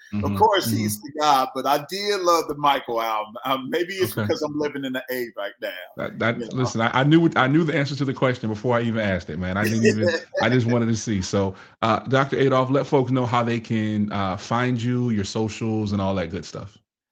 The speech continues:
Speaker 2: Oh, okay. Well, once again, it's Doctor J L Adolph, uh, better known as the Extra Large Professor of Dad Cypher.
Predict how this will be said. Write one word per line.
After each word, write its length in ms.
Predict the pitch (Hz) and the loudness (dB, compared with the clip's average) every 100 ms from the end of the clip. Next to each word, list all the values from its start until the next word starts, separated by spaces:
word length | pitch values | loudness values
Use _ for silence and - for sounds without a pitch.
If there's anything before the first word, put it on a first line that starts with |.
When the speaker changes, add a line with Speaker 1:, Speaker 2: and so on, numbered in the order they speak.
| _ _ | _ _
Speaker 2:
Oh, 260 | - 233 220 | 2 4 2
okay. 240 | - 208 190 | 2 -2 2
Well, 320 | 190 185 180 151 | 4 6 4 0
once 300 | 170 196 180 | 0 -2 -2
again, 340 | 196 185 165 | -4 -2 -2
it's 140 | 160 | -4
Doctor 280 | - 156 - | -4 -4 -6
J 300 | 131 151 160 | -2 -2 0
L 160 | 156 156 | -2 -2
Adolph, 380 | 139 147 147 147 - | -2 -2 -2 -2 -2
uh, 220 | 135 120 | -2 0
better 200 | 120 139 | -2 -4
known 220 | 139 139 135 | -4 -4 -4
as 100 | - | -8
the 80 | - | -6
Extra 300 | 143 143 - 135 | -4 -4 -4 -4
Large 280 | 131 127 | -2 -2
Professor 420 | - 110 - - 120 | -6 -6 -6 -6 -8
of 180 | 107 101 | -10 -6
Dad 260 | 117 110 | -4 -4
Cypher. 580 | - - 156 196 220 226 | -6 -4 -4 -4 -6 -8